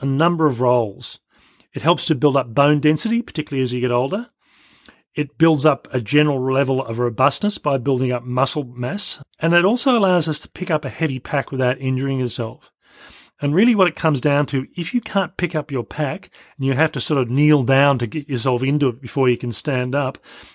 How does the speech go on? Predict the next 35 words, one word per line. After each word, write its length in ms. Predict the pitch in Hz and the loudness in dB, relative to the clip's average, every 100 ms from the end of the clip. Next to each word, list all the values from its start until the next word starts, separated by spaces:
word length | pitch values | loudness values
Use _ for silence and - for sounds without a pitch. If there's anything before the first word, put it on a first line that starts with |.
| _ _ | _ _
really 280 | 139 185 190 | 0 4 6
that 220 | 156 143 | 4 2
means 320 | 139 143 131 | 0 0 0
you're 120 | 123 123 | -2 -4
carrying 420 | - 147 143 127 | -2 0 0 -2
a 60 | |
pack 300 | 123 139 131 | -2 0 -2
that's 180 | - 127 | -2 -6
too 200 | - 156 | 0 0
heavy, 380 | 127 143 202 240 - - - _ | 2 0 0 -2 -10 -20 -20 _
or 460 | 131 135 131 127 | 0 4 4 2
you're 340 | 147 131 131 120 | 0 0 0 2
really 400 | 120 175 185 143 | 2 2 4 2
unfit 460 | 117 120 - 123 | 0 -4 -2 -2
or 260 | 131 120 123 | 0 0 2
un-, 220 | 127 127 - | 0 -2 -2
uh, 300 | 123 120 117 - - _ | -2 -2 -4 -10 -20 _
or 260 | 120 117 123 | -4 -2 -2
just 160 | 123 - | -8 -2
have, 200 | 131 127 | -2 2
or 140 | 123 | 0
too 280 | - 156 127 | 2 0 2
weak 340 | 156 139 - - - - - | 2 0 -4 -20 -20 -14 -4
and 160 | 131 | 0
need 240 | 139 151 123 | 4 2 2
to 180 | 139 | 0
actually 480 | 131 131 - 127 123 - | -2 -2 -2 -2 -2 -2
either 160 | 135 | 0
lighten 440 | 123 135 165 165 139 | 2 4 2 0 -4
your 140 | 127 | -6
pack 380 | - 123 165 - _ _ _ | -6 -6 -6 -12 _ _ _
or 180 | 117 127 | 0 2
increase 440 | 139 131 135 117 - | 0 0 -2 -2 -4
your 80 | |
strength. 520 | 113 - 123 110 - | -6 -4 -6 -6 -16